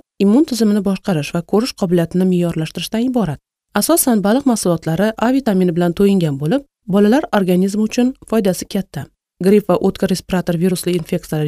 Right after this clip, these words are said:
yuqqanda vitaminga boy mahsulotlardan iste'mol qilish ularni tezda bartaraf etilishiga olib keladi. Namatak tarkibida vitaminlar juda ko'p. Unutmang, har qanday vitaminli mahsulotlar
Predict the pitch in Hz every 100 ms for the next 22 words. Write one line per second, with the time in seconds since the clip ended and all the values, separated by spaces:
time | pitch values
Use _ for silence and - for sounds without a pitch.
0 | 147 - 147 151 240 320 _ 190 202 208
1 | 196 180 170 196 311 254 185 180 170 160
2 | 156 202 220 - 175 156 143 - 247 -
3 | - _ 196 202 190 190 - 285 - -
4 | 180 - 202 233 - 156 143 151 185 214
5 | - 156 131 131 _ _ _ _ - 214
6 | 233 240 330 - 247 - 196 190 233 240
7 | 185 202 180 165 175 196 220 226 139 -
8 | - 214 220 190 151 - _ _ 233 233
9 | - 190 185 180 156 - 185 196 185 185
10 | 165 151 - 147 - 214